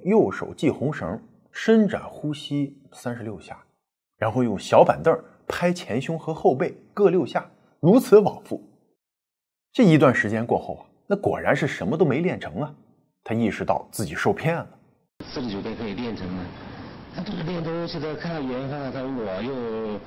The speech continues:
Speaker 2: 不敢打包，包票。
Speaker 1: 邹勇当然是练不出什么绝世神功啊，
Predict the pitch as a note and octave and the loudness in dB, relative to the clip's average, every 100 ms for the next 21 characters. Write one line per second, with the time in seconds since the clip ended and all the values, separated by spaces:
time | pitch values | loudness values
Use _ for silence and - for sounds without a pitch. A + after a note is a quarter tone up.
0 | - - B2 G#2+ G2+ G2+ A#2+ - - B2+ | -14 -10 -8 -6 -6 -6 -8 -10 -12 -8
1 | B2 C#3 - - - _ _ _ _ _ | -8 -8 -10 -12 -20 _ _ _ _ _
2 | _ _ _ - A#3+ E3+ - - G#3 D3 | _ _ _ -4 -2 -2 0 0 0 -2
3 | F#2 A2+ D#3+ G#2 - A#2+ - C#2 - D#2 | -4 -2 0 -2 -4 -6 -6 -10 -10 -8
4 | G2 A#2+ F2+ D2 E2+ G#2+ A2 - | -6 -6 -10 -8 -6 -4 -6 -8